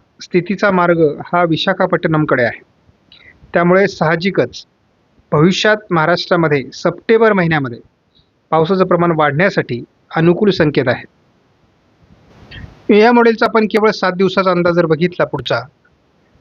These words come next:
तर यामध्ये स्पष्टपणे, अ, महाराष्ट्रातील पाऊस दक्षिणेकडून कमी होणार आहे. कोकणात पावसाची शक्यता आहे. अकोला, अमरावती आणि जळगाव जिल्ह्यात पावसाचं प्रमाण वाढू शकतं आणि नंदुरबार, धुळे, जळगाव, नाशिक,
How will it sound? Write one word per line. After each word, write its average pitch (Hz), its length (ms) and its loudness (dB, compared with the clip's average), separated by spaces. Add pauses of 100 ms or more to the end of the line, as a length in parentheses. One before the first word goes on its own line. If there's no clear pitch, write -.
(140)
तर 190 80 2
यामध्ये 202 380 2
स्पष्टपणे, 202 760 0
अ, 170 420 -6
महाराष्ट्रातील 185 680 0
पाऊस 185 220 4
दक्षिणेकडून 180 560 2
कमी 180 240 2
होणार 185 260 2
आहे. 139 100 -2 (760)
कोकणात 196 400 2
पावसाची 175 540 -2
शक्यता 175 400 -2
आहे. 165 200 0 (680)
अकोला, 240 380 0
अमरावती 214 520 2
आणि 202 220 2
जळगाव 170 340 2
जिल्ह्यात 185 400 -2
पावसाचं 165 300 -2
प्रमाण 165 300 -2
वाढू 156 200 0
शकतं 185 340 -2
आणि 180 420 2
नंदुरबार, 175 540 2
धुळे, 160 340 2
जळगाव, 151 400 2 (600)
नाशिक, 175 420 0